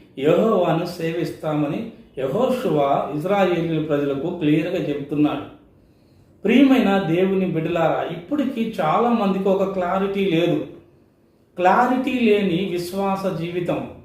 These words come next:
క్లారిటీ లేని క్రైస్తవ జీవితం. ఒక క్లారిటీ ఉండాలి దేవుణ్ణి మనము వెంబడించే విషయంలో. దేవుడు కావాలా, దెయ్యం కావాలా తేల్చుకోండి అని యెహోషువ అక్కడ క్లియర్గా చెప్పాడు. మీరు ఎలా ఉన్నా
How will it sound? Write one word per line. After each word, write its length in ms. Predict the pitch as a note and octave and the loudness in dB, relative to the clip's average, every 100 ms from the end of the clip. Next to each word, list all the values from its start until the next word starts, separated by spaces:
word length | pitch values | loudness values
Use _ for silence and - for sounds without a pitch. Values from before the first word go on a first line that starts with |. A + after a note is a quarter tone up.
| - - - - | -20 -20 -12 0
క్లారిటీ 640 | F#3 G3 B3 C4 - B3 | 2 4 2 0 -2 0
లేని 460 | G#3+ G3+ G3 F3+ - | 4 4 4 0 -4
క్రైస్తవ 680 | F3 F3+ - - F3 E3+ C#3+ | -4 -4 -4 -4 -2 -4 -4
జీవితం. 440 | E3 E3 D3+ - - - - - - | -4 -2 -4 -6 -12 -20 -20 -20 -2
ఒక 260 | F3 F#3+ A#3 | 2 2 2
క్లారిటీ 580 | A3+ G3 A#3 C#4 - C#4 | 2 4 4 2 2 0
ఉండాలి 720 | B3 A#3 A3+ G3 D#3 D3 D#3+ | 4 4 4 2 0 0 2
దేవుణ్ణి 640 | G3+ A#3+ C4 A3+ G#3+ G#3 F#3 | 4 4 4 2 2 -4 -4
మనము 640 | F3 F3 E3 D3+ D3+ - - - | -2 0 2 2 2 -4 -14 -4
వెంబడించే 640 | D3+ F#3+ A3 G#3+ F#3+ F#3+ | 0 2 2 0 0 -2
విషయంలో. 720 | E3 D3+ - E3+ E3 B2 - - - - - - - | 0 -2 -2 0 0 -2 -6 -12 -20 -20 -20 -20 -10
దేవుడు 540 | C#3+ G3 D4 D#4 D4+ A#3+ | 4 8 8 8 6 4
కావాలా, 600 | A#3+ A#3 A3 A3 A#3+ D#3 | 4 4 4 4 2 0
దెయ్యం 360 | F3 G#3 A#3+ A#3+ | -2 0 0 0
కావాలా 460 | G3 F#3 G3+ A#3 - | 2 4 2 0 0
తేల్చుకోండి 600 | F#3 A#3 A#3 - G#3+ G3 | 2 2 0 0 0 0
అని 320 | E3 F#3 F#3 F3 | 0 -2 -2 -2
యెహోషువ 360 | A3 - G#3 | -2 -2 0
అక్కడ 520 | E3 E3+ D#3+ D3 - - - - | 0 0 0 0 -2 -10 -20 -10
క్లియర్గా 480 | D#3 E3+ G#3 A#3 A#3 | 2 6 6 6 4
చెప్పాడు. 400 | D#3 - D#3+ - - - - - - | 0 -4 -6 -8 -12 -20 -20 -16 -6
మీరు 200 | G3 B3 | -2 4
ఎలా 360 | G#3 F#3+ C#4 C#4 | 4 6 6 6
ఉన్నా 300 | C4+ D4 | 4 4